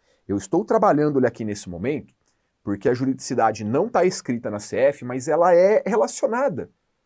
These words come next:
ao princípio da legalidade. Ela decorre, ela tem uma relação com ele. Por isso que eu trabalho junto aqui. O que que esse princípio fala? Vamos colocar na tela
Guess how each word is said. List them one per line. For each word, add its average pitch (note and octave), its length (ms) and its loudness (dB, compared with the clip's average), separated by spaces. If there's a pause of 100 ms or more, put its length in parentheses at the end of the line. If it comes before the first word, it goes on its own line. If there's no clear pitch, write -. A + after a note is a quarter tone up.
(240)
ao B2 100 -2
princípio B2 380 -8
da A#2+ 80 0
legalidade. A2 460 0
Ela C#3 120 2
decorre, F3 460 2
ela C#3+ 80 2
tem A3+ 160 -4
uma B3 140 0
relação D#3 420 0
com G#2+ 160 -6
ele. G2 100 -6
Por - 80 -16
isso - 80 -16
que - 60 -20
eu - 60 -14
trabalho - 360 -4
junto D#3 280 -4
aqui. G#3 260 -6 (360)
O - 40 -20
que C4 80 -8
que - 80 -18
esse C4 100 -8
princípio G#3 440 -6
fala? G#2+ 360 -2 (300)
Vamos C3 240 -8
colocar C3+ 320 -4
na A#2+ 80 -4
tela A#2 340 -2